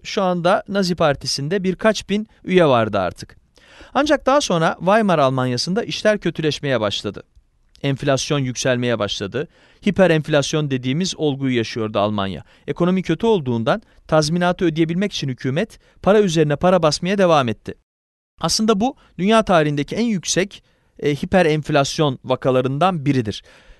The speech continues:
Paranın değerini bakın bu grafikte görüyorsunuz. Bin dokuz yüz on dokuzdan bin dokuz yüz yirmi üçe kadar değeri iyice azalıyor.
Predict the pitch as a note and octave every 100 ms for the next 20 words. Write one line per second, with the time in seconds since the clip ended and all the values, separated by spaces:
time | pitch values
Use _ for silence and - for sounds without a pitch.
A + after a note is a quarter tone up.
0 | _ E3+ E3+ F3 E3 D3 C#3 D3+ E3 C#3+
1 | C#3+ D3+ D3 C3 - - F3 D3 B2+ G#2
2 | - - - - - - E3 D#3+ - C3
3 | D#3 F3 E3 C#3 B2 B2+ C3+ D3+ D3+ D3+
4 | C3+ C3+ D3+ D#3 - D#3+ C#3 A#2+ A2+ C#3+
5 | C#3+ C3 E3+ D#3 D3 B2+ B2+ A#2+ A2+ B2+